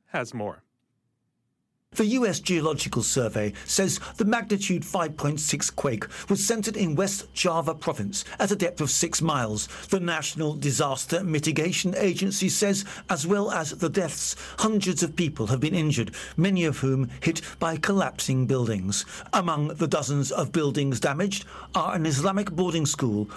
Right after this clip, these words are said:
Speaker 2: a hospital, and other public facilities. The quake was felt strongly in the Greater Jakarta area. High rises in the capital swayed and some were evacuated.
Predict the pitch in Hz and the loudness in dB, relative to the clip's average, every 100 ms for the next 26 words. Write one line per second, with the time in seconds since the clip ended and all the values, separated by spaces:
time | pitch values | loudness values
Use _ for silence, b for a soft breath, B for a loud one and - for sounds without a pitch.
0 | B 156 170 185 - 131 120 131 165 156 | B 0 0 -2 -2 -2 0 -2 -2 -2
1 | - 156 147 151 147 127 165 139 - 127 | -2 0 0 -2 -2 -2 -2 -2 0 0
2 | - 104 B B - 151 - 135 - B | 0 -2 B B -4 -2 0 -2 -4 B
3 | 156 - 139 143 - - 165 185 196 196 | -2 0 0 0 0 0 2 2 2 0
4 | - 170 156 165 175 208 196 190 202 180 | 0 2 4 2 2 0 0 0 0 0
5 | 156 160 - 160 139 113 107 B B - | 2 0 2 2 2 0 -2 B B 0
6 | 151 139 147 143 123 143 123 - 139 139 | 2 2 0 0 0 0 0 0 2 2
7 | 143 139 - 165 - - 190 147 127 B | 0 -4 -2 0 0 2 2 2 -2 B
8 | - 139 - 160 151 151 147 139 117 120 | -2 0 2 2 0 0 2 2 0 -2
9 | - 117 104 107 | 0 0 0 -4